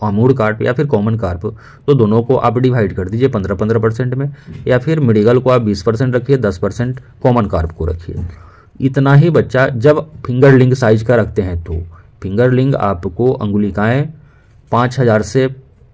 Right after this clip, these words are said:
थोड़ा भी ज़्यादा बच्चा स्टॉक नहीं करना चाहिए, तब आपका डेंसिटी मेंटेन होगा। जब आप हमसे बच्चा मंगाते हैं, हमसे पूछते हैं,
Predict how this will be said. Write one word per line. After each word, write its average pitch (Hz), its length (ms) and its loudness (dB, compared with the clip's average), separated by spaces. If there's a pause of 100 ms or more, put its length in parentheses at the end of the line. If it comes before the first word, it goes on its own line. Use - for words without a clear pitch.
(960)
थोड़ा 156 280 2
भी 151 120 4
ज़्यादा 110 220 2
बच्चा 107 340 0
स्टॉक 98 320 -4
नहीं 85 200 -2
करना 85 260 -2
चाहिए, 85 300 -6 (320)
तब 127 120 4
आपका 113 260 0
डेंसिटी 107 540 0 (180)
मेंटेन 107 540 2
होगा। 80 380 -4 (360)
जब 123 140 0
आप 123 140 0
हमसे 123 240 0
बच्चा 139 220 2
मंगाते 110 380 2
हैं, 123 120 2
हमसे 117 300 0
पूछते 98 360 -4
हैं, 107 220 -8